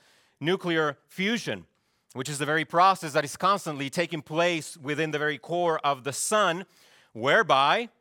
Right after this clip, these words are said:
four hydrogen atoms, atoms fuse into one helium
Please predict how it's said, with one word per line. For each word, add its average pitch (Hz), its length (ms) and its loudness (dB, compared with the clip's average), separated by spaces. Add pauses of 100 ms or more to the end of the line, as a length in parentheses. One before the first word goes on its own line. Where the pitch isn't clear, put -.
(300)
four 190 400 2
hydrogen 175 720 0 (280)
atoms, 156 580 2
atoms 151 400 0
fuse 180 540 -4 (360)
into 147 240 -6
one 170 360 0
helium 135 580 -2